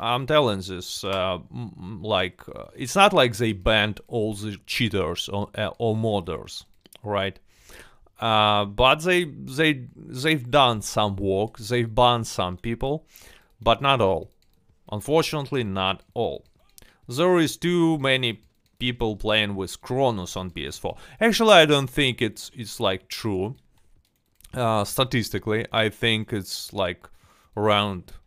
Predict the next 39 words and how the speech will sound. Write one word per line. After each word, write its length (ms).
one 420
percent 680
or 60
even 340
less 480
of 160
the 80
players 560
are 60
using 400
Cronus. 640
It's 320
just 500
because 500
these 200
players 440
are 80
focused 600
on 180
P 160
V 160
P, 360
and 240
if 220
you 200
are 160
focused 460
on 100
P 160
V 80
P 140
as 120
well, 200
you're 200
gonna 380
meet 260
them 400
a 120
lot. 480